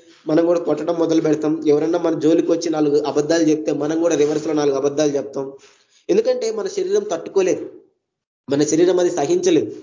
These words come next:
కాబట్టి మనం ఆ రీతిగా చేస్తాం. విశ్వాసులైతే చాలా మంది ఆ రీతిగానే ఉన్నారు. అందుకే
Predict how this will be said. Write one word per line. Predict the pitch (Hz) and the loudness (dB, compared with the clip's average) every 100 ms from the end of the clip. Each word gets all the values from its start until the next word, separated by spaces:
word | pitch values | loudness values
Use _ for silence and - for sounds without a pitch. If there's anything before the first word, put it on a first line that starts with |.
| - _ _ - | -20 _ _ -4
కాబట్టి | 202 220 262 | 0 0 -2
మనం | 208 190 | -6 -4
ఆ | 170 | -2
రీతిగా | 170 165 170 | -2 0 0
చేస్తాం. | 147 127 - 107 _ _ _ | 0 -2 -6 -16 _ _ _
విశ్వాసులైతే | 160 165 190 190 185 185 175 180 214 - - | -6 -2 0 -2 -2 -2 0 2 0 0 -2
చాలా | 175 170 | -2 0
మంది | 170 175 | 0 0
ఆ | 151 | 0
రీతిగానే | 160 160 165 165 143 | 0 2 2 2 2
ఉన్నారు. | 147 143 - _ _ - | -2 -4 -8 _ _ -6
అందుకే | 143 185 | -2 0